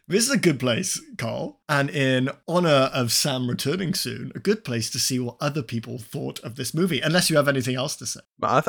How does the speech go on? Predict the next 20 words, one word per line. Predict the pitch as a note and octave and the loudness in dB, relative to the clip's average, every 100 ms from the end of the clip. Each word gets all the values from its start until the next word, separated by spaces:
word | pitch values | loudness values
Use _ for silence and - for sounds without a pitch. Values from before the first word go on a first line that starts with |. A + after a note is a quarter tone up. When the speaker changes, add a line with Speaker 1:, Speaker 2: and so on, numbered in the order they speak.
| C#3 | 6
Speaker 2:
I | F3 | 8
think | G3 C#3 | 6 8
we've | C3 | 8
nailed | A2 G#2 D3 C3+ | 8 8 8 6
it. | E2 - | 2 0
I | A#2+ | 4
think | C3 A#2+ A2 - _ _ | 6 6 4 -2 _ _
we | B2 A#2+ | 4 4
found | - B2 A#2 B2+ A#2+ | 6 8 8 8 6
the | - A#2 | 6 6
good | A2 A2+ | 8 6
movie | A2+ A2+ A2+ A2 G2+ | 8 6 6 6 6
in | G2+ G2+ G2 | 6 4 4
this | G#2+ - | 2 4
movie. | A2 C3+ C3+ - _ - | 2 2 -2 -16 _ -6
Speaker 1:
So, | - G3 G#3 | -2 -2 -2
uh, | G3+ F#3+ G#3+ | -6 -10 -8
yeah, | C4+ C4+ | 4 4
let's, | E3+ A#3 - - B3 | 6 4 2 0 -4
let's | B3 C4 | 0 0